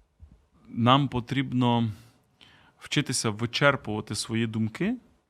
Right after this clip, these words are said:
Як сказано в притчах Соломона, що мудра людина, розумна людина вичерпує те, що потрапляє до неї в серце. І думки людини як глибокі води, але мудра людина їх вичерпує.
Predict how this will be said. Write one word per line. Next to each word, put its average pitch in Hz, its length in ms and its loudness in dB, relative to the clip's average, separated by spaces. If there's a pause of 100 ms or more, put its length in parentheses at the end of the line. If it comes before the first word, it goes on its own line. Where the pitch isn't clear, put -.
(480)
Як 113 140 -4
сказано 120 340 0
в 110 80 -6
притчах 123 360 -4
Соломона, 123 680 0 (360)
що - 260 -2
мудра 143 440 4
людина, 110 420 0
розумна 127 440 0
людина 110 520 -2 (440)
вичерпує 110 880 2
те, 151 220 0
що 120 300 -2
потрапляє 117 560 2
до 107 120 -2
неї 110 160 0
в 101 60 -6
серце. 101 440 -8 (720)
І 117 420 2 (220)
думки 127 320 0
людини 117 340 4
як 110 140 0
глибокі 113 420 0
води, 156 280 0
але 110 160 2
мудра 123 260 0
людина 113 340 -2
їх 107 260 -6
вичерпує. 104 500 -8